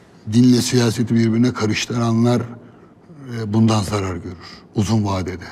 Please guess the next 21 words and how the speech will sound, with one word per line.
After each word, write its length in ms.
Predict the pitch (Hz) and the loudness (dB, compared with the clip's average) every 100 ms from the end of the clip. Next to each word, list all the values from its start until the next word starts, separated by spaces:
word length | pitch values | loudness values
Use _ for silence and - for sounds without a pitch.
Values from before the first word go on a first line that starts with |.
| - 107 | -12 -6
Yani 140 | 101 | -2
halk 260 | 113 131 - | 2 2 2
da 100 | 98 | -6
zarar 280 | 101 98 87 | -4 -6 -6
görür, 360 | 95 120 113 | -4 -4 0
devlet 360 | 117 117 110 113 | 4 4 4 -2
de 80 | 92 | -8
zarar 280 | 98 98 | -6 -8
görür. 280 | 87 87 - - - - _ _ _ 120 | -10 -14 -14 -20 -20 -20 _ _ _ 4
Doğru 340 | 131 123 123 | 6 6 6
değildir. 500 | 120 117 92 95 - - - - - _ _ | 4 2 0 -8 -14 -20 -20 -20 -20 _ _
E, 60 | 110 104 98 | -6 -6 -4
akla 280 | 135 120 147 | -2 0 4
uygun 400 | 135 123 113 98 | 6 6 4 0
değildir, 320 | 95 90 95 | -4 -8 -10
hikmete 460 | - 143 143 139 147 | -4 -4 0 0 2
uygun 400 | 123 101 101 87 | 0 0 -4 -8
değildir, 480 | 90 90 90 - - - - - | -10 -12 -16 -18 -20 -20 -12 0
maslahata 580 | 139 - 143 123 113 131 | 2 2 0 0 0 -2
uygun 360 | 113 120 113 | -2 -2 -4
değildir. 460 | 104 101 90 - | -6 -12 -16 -20